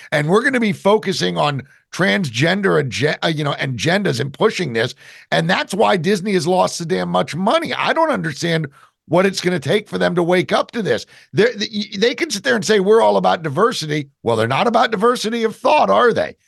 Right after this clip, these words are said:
If you're not absolutely carrying their water, they don't want any part of you. In other words, a, a white Christian male is not gonna get a job at Disney if he is openly conservative.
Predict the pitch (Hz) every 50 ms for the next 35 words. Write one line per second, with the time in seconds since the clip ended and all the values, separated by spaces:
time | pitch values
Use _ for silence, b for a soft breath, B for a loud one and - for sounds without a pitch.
0 | _ _ - 127 135 123 117 139 180 220 262 262 240 220 220 220 - - 170 170
1 | 180 208 170 - - 214 208 208 202 185 185 185 175 135 - _ - - - 202
2 | 214 220 220 220 214 214 185 175 185 202 202 196 175 185 208 233 233 180 120 123
3 | 127 - _ _ _ _ _ - 107 131 175 240 277 254 226 226 233 226 226 233
4 | 233 - - 202 262 277 262 170 113 110 120 143 170 208 208 190 175 139 151 151
5 | - b b b b _ - 127 127 123 120 127 170 185 226 254 - - _ _
6 | _ _ _ _ _ _ - - 202 214 - - - - 190 202 208 208 - _
7 | _ _ - - 135 139 175 190 190 170 139 110 101 107 117 - _ _ _ _
8 | _ _ _ - 160 151 127 123 147 170 165 190 - - 175 180 175 175 143 165
9 | 165 160 160 143 113 147 160 143 135 143 131 139 143 - 120 113 135 143 135 101
10 | 107 110 107 110 113 - 113 101 - 131 139 123 117 117 113 - - - - 151
11 | 156 151 156 143 135 127 127 - - 110 113 - - 131 127 117 98 92 71 69
12 | 65 -